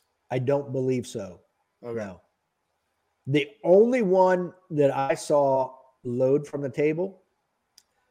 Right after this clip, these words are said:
Speaker 1: is the gentleman we're gonna have on Friday that we're gonna have to ask about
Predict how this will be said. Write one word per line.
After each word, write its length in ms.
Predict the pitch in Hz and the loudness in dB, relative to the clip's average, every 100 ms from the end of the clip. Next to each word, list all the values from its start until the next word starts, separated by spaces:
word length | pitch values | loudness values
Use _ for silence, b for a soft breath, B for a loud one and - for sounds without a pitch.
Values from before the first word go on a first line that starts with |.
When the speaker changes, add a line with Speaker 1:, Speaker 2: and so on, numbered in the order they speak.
| _ _ _ _ _ _ _ | _ _ _ _ _ _ _
Speaker 1:
is 320 | 107 110 104 | -4 -4 -4
the 100 | 110 | -8
gentleman 400 | 101 135 156 151 | -2 0 0 -2
we're 120 | 143 | -2
gonna 120 | 143 139 | -2 -2
have 180 | 135 | -2
on 160 | 135 131 | -2 -4
Friday 340 | 147 165 131 117 | -2 0 0 0
that 80 | |
we're 60 | 117 | 0
gonna 120 | 123 | -2
have 60 | 120 | -2
to 140 | 127 | -2
ask 280 | 127 160 - | -2 -4 -4
about 340 | 117 104 101 | -6 -6 -8